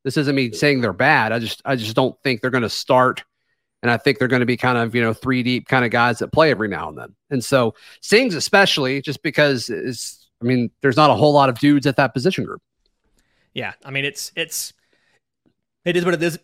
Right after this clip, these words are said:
Speaker 2: At this point, your roster is your roster, and you're gonna rotate plenty of guys through. Again, whoever takes the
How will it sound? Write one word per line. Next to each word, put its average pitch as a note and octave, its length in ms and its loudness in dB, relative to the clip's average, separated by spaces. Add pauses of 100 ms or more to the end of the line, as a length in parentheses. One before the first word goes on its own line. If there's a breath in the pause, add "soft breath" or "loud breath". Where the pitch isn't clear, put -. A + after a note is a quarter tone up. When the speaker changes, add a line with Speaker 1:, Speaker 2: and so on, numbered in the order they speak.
(300)
Speaker 2:
At F3 120 -4
this F3+ 100 -10
point, F#3 260 -6
your C#3+ 100 -6
roster C3+ 400 -4
is A2+ 100 -10
your A#2 120 -12
roster, D3+ 540 -4
and C3 600 -8
you're C#3 160 -8
gonna D3 160 -2
rotate D3 420 -4
plenty C#3+ 180 -6
of B2+ 60 -10
guys B2 200 -8
through. E3 400 -2
Again, C#3 280 -4
whoever D3+ 360 -2
takes D3+ 380 -6
the C3 200 -14